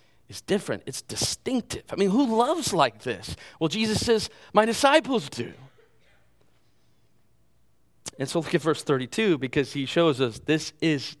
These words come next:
distinctive. He says, "If you love those who love you, what credit's that to you? For even sinners love those who love them. If you do good to those who do good to you, what credit's that to you? For even sinners do the same.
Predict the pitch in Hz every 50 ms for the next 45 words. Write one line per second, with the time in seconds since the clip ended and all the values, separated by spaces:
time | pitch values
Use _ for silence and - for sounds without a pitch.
0 | _ _ 131 120 - - - 139 135 123 104 - - 90 - - - - _ _
1 | _ _ _ _ _ _ _ _ _ _ - 143 135 160 156 135 - - 147 160
2 | 156 - 160 175 196 196 180 165 160 175 175 170 143 127 160 160 160 147 135 -
3 | 151 139 135 139 135 117 120 127 151 156 139 120 151 147 - - - 175 165 151
4 | - - 147 135 - - - - - - 190 185 156 - - _ _ _ _ _
5 | - _ _ _ - 165 156 185 208 190 208 180 - - 214 226 240 226 190 135
6 | 123 127 131 117 110 127 117 113 110 - 127 113 117 113 107 101 - 117 110 107
7 | - - - - - 160 151 143 156 208 240 202 180 220 196 156 - 208 220 220
8 | 185 - 208 160 175 175 170 160 - - - 170 151 135 170 170 139 160 175 165
9 | 170 - - 156 156 190 254 226 175 170 170 - - - 147 143 147 - - -
10 | 156 156 160 - - - - 240 311 294 151 110 107 - _ _ _ _ - -
11 | _ - 180 156 202 220 233 220 - - - 269 311 302 220 151 120 - 127 110
12 | 104 - - - 117 104 98 -